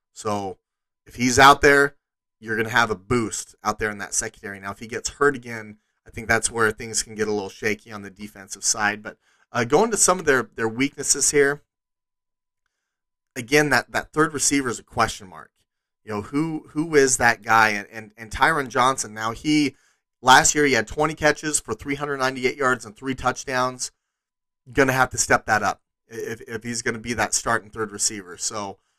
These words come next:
I would like to see more production from him, especially, you know, Keenan Allen. He's not getting any younger. He's still an elite player,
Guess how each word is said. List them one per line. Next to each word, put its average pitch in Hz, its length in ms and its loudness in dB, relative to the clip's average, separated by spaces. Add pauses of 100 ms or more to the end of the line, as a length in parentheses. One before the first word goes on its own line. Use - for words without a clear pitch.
(160)
I 113 100 0
would 113 140 2
like 135 180 4
to 143 80 -6
see 147 160 2
more 131 200 -2
production 120 420 -4
from 110 180 -20
him, 117 220 -10
especially, 120 720 -6 (240)
you 117 80 -14
know, 104 80 -6
Keenan 131 320 -8
Allen. 120 300 2
He's 120 200 -16
not 117 160 -4
getting 127 260 -8
any 120 180 -8
younger. 113 340 -6
He's 110 180 -6
still 120 180 -6
an 117 100 -10
elite 110 360 -10
player, 110 480 -2